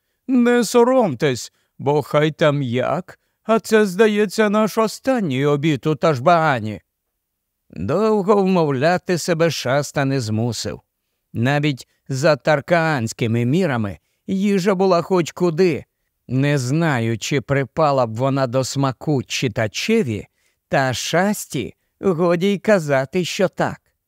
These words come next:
Омар із салатом, баранець із начинкою з мигдалю та трюфелів,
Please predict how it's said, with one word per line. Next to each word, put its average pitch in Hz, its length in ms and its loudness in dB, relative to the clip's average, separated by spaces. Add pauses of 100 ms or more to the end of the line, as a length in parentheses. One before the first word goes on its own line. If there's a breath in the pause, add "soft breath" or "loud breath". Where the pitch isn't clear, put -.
(520)
Омар 156 560 2 (100)
із 165 200 -2
салатом, 139 960 -2 (280)
баранець 165 680 2
із 135 180 -2
начинкою 165 720 0
з 139 100 -4
мигдалю 151 580 2
та 165 180 0
трюфелів, 165 800 -2